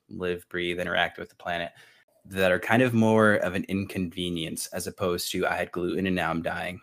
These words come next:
right? So when you look at, like, a, a peanut allergy as an example, if I, if someone has a peanut, they go into anaphylactic shock. It's not that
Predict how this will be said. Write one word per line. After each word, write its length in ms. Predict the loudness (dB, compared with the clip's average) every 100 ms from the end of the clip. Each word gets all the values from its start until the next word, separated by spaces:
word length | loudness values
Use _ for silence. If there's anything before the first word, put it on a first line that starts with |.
| -8
right? 180 | -8
So 100 | -6
when 120 | -4 -2
you 80 |
look 140 | -2 -2
at, 80 | 0
like, 200 | 0 2
a, 260 | 0 0 -6 -20 -20 -20 -20 _ _ -8
a 80 |
peanut 300 | 0 2 4
allergy 360 | 4 4 2 0
as 140 | 0 -2
an 60 |
example, 380 | -4 -2 -2 -2
if 100 | 0
I, 160 | 0 0
if 220 | -4 -4
someone 220 | -2 0
has 120 | -2
a 40 | -2
peanut, 400 | 0 4 4 2 _ _
they 140 | 0
go 100 | 2
into 120 | 2 2
anaphylactic 500 | 0 2 0 0 -2
shock. 300 | 0 0 0
It's 160 | 2
not 260 | 4 4 4
that 260 | 4 4